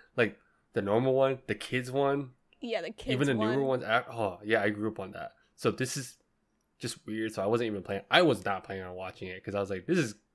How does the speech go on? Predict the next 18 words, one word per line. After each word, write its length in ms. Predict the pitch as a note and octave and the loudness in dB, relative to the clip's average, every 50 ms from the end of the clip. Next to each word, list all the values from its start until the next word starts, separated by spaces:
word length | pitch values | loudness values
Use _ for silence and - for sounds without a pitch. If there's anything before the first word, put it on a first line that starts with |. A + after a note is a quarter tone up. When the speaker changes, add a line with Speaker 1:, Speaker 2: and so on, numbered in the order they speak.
| _ _ - | _ _ -4
Speaker 1:
gonna 180 | - G#2+ F#2+ F#2 | -4 -4 -2 -4
be 100 | F#2+ F#2 | -6 -10
a 40 | F2 | -12
dumpster 400 | - - F2+ F2 F2+ - F#2+ F#2 | -12 -12 -12 -12 -12 -14 -14 -12
fire." 380 | - F#2 F2+ F2+ F2+ F#2 - _ _ _ _ _ _ _ _ _ _ _ - | -10 -10 -10 -10 -10 -12 -14 _ _ _ _ _ _ _ _ _ _ _ -10
Speaker 2:
Yeah. 440 | B3 B3 A#3+ G3 D#3+ D3+ E3+ F#3+ G#3+ _ _ _ _ _ _ _ _ _ _ _ _ - | -6 -4 -4 -2 -2 -2 -4 -6 -8 _ _ _ _ _ _ _ _ _ _ _ _ 2
And 120 | D#4 E4 | 4 4
this 120 | E4+ G#4 A4 | 4 4 2
is, 100 | G#4 E4+ | 4 6
like, 200 | F4+ E4+ - - | 6 6 6 4
supposed 220 | - - D4 D4+ - | 2 0 0 0 -2
to 40 | |
be, 100 | C4 C#4 | -2 0
like, 220 | C4+ B3 A3+ A#3+ A#3 | 2 2 2 0 0
an 140 | A3+ G#3+ - - - | -4 -8 -8 -8 -6
adult 640 | - B3 G3+ G#3 G#3 - A#3+ G3+ G3 - - - - - | -6 -6 -6 -6 -4 0 0 0 0 -2 -8 -16 -20 -18
version, 840 | - G#3 A#3 A3+ A3 A3 A3+ A#3 G3+ G#3 D#3+ D3 C3 A#2+ A2+ G#2+ A3+ A3+ _ _ _ _ _ _ _ _ _ _ _ _ | -14 -10 -8 -6 -4 -4 -4 -6 -6 -10 -10 -12 -12 -14 -16 -18 -20 -20 _ _ _ _ _ _ _ _ _ _ _ _
too. 500 | - - A#3+ F#3+ D3 C#3+ B2 A2 D#3+ G3 | -12 -10 -8 -8 -8 -8 -10 -12 -14 -14